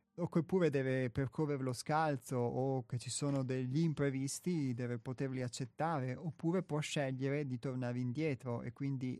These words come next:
accettare unicamente, eh, la vita come maestro e gli impatti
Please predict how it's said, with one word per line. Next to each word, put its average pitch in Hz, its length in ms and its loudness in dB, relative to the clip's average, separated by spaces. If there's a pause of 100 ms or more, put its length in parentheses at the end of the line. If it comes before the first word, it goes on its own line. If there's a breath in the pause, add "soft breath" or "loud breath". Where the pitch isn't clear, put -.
accettare 131 680 -2
unicamente, 131 840 -2 (380 loud breath)
eh, 123 600 -4
la 131 160 2
vita 131 560 0
come 123 220 -4
maestro 139 800 -2
e 131 360 -2
gli 131 200 0
impatti 139 680 -2